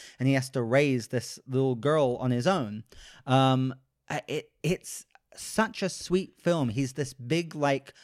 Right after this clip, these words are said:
Hollywood entertainment hotshot, like, producer, writer guy.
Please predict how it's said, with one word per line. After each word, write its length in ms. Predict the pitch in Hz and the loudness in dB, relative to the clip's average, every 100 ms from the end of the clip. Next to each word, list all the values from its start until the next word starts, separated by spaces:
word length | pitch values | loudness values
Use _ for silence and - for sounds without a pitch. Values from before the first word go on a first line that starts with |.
| - - _ _ | -20 -20 _ _
Hollywood 560 | - 160 156 151 143 - | 2 2 4 2 2 0
entertainment 640 | 143 139 131 143 139 123 | -2 -2 -2 0 0 -4
hotshot, 560 | - 160 - - - 110 | -6 -6 -6 -8 -6 -6
like, 240 | 120 123 - | -6 -6 -4
producer, 520 | 123 131 131 - 135 | -2 0 -2 0 0
writer 380 | 113 123 127 135 | 2 2 0 0
guy. 400 | 135 139 151 | 0 0 -2